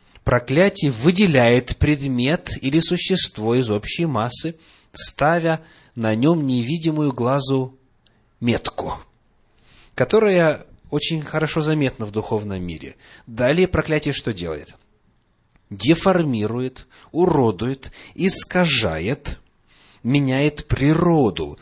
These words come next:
объекта проклятия. Проявившись, проклятие не уйдет само собою.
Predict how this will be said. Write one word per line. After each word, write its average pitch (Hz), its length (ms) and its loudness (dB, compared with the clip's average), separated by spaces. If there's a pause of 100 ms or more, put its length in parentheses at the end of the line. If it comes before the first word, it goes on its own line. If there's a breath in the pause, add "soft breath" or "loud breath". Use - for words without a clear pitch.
(140 loud breath)
объекта 107 720 -6 (180)
проклятия. - 760 -10 (840 soft breath)
Проявившись, 143 1040 2 (760 soft breath)
проклятие 147 640 0
не 147 200 0
уйдет 156 360 0
само 127 280 -4
собою. 92 640 -6